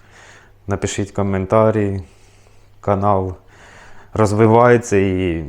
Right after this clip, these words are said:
сподівається, і нуждається у вашій допомозі, щоб кому не важко, від вас більш нічого не, як кажеться, не т-, не требується. І поддержіть цей маленький каналчик своєю підписочкою, друзі.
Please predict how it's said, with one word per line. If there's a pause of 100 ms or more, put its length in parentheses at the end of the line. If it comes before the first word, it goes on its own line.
(360)
сподівається,
і
нуждається
у
вашій
допомозі, (120)
щоб (280)
кому
не
важко, (220)
від
вас
більш
нічого
не, (220)
як
кажеться,
не
т-, (1300)
не
требується. (140)
І (880)
поддержіть (580)
цей (200)
маленький
каналчик
своєю
підписочкою,
друзі.